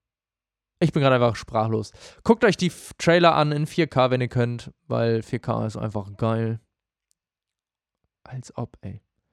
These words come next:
Dass so Videospieler mittlerweile aussehen, ne? Holy Mother fucking God. <laughs> Oh Gott, darf man hier fluchen? Oh, sorry. Äh, ja,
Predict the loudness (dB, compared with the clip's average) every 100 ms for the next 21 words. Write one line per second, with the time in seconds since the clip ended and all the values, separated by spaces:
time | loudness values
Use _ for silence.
0 | _ _ _ -12 -4 -2 -2 0 0 0
1 | -2 -2 -2 -2 -2 -2 -2 -4 -6 -6
2 | -6 -6 -8 _ _ _ _ _ _ _
3 | _ _ _ _ _ _ _ _ _ _
4 | -2 2 2 2 0 2 2 2 2 -2
5 | -4 -2 0 2 2 0 -2 0 -4 -6
6 | -6 -6 -6 -8 -6 -6 -6 -6 -6 -10
7 | _ _ _ _ -10 -10 -10 -10 0 0
8 | 0 -8 -14 -20 -20 -10 2 6 6 6
9 | 0